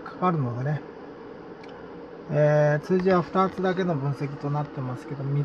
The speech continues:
つで分析した方が正確ですね。え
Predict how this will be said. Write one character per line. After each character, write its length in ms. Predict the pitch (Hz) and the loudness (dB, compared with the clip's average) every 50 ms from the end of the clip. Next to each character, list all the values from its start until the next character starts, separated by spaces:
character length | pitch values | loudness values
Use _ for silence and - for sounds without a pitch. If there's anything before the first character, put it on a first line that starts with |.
| 143 - - | -2 -4 -6
つ 100 | - 196 | -6 -2
で 120 | 185 185 143 | -2 -2 0
分 160 | 147 156 147 | 0 -2 -2
析 240 | - 151 143 147 135 | -2 -4 -6 -8 -8
し 80 | - | -6
た 140 | - 143 139 | -6 -6 -4
方 200 | 135 165 165 165 | -2 -2 -2 -2
が 140 | 175 175 147 | -2 -4 -4
正 180 | - 139 135 | -4 -4 -4
確 260 | 131 - 123 123 131 120 | -4 -4 -6 -6 -6 -6
で 100 | 120 117 | -8 -6
す 100 | - - | -4 -4
ね。 120 | 156 143 135 - - - - - - - - - - - - - - - - | -4 -4 -4 -6 -8 -8 -12 -12 -12 -16 -16 -16 -16 -16 -14 -14 -14 -12 -6
え 40 | - | -4